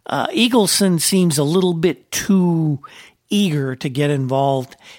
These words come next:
and he also seems to be too cozy with the governors of the N H L. I wonder if Eagleson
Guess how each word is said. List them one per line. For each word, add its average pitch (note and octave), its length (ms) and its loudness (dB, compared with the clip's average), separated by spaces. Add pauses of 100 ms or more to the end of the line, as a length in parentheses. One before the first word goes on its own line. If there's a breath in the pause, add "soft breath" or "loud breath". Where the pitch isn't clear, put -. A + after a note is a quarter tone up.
(160 loud breath)
and D#3 180 0
he D#3+ 120 2
also A3 380 0
seems F#3 340 0
to - 100 -6
be D3 160 -4
too G#3 260 -2
cozy D#3+ 680 0 (380 loud breath)
with E3+ 320 0
the D#3+ 240 0
governors D#3 640 0
of C#3+ 100 -4
the C3+ 160 -2
N D#3 140 0
H C#3 260 -2
L. C#3+ 260 0
I D#3+ 200 -2
wonder F#3 420 0
if C3+ 120 -4
Eagleson D3 720 -4